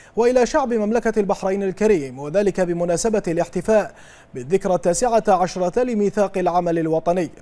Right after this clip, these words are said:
وأكد رئيس مجلسي الشورى والنواب أن ميثاق العمل الوطني انطلق برؤية ملكية راسخة من لدن جلالة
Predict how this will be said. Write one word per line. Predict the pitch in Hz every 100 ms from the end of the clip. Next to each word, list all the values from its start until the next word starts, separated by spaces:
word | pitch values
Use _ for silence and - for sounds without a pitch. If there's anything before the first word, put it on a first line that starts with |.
| - _ - - - -
وأكد | 120 165 175 165
رئيس | 165 165 160 180
مجلسي | 175 170 165 160 175 170
الشورى | 165 185 175
والنواب | 165 175 165 160 214
أن | 214 185
ميثاق | 175 170 254 254 214
العمل | 180 208 190
الوطني | 180 170 165 185 208 196 - - - -
انطلق | 123 - 196 196 175
برؤية | 196 254 240 208
ملكية | 208 190 190 196 226 196
راسخة | 214 202 196 156 143 - 120
من | 131
لدن | 147 180 190 180
جلالة | 165 170 226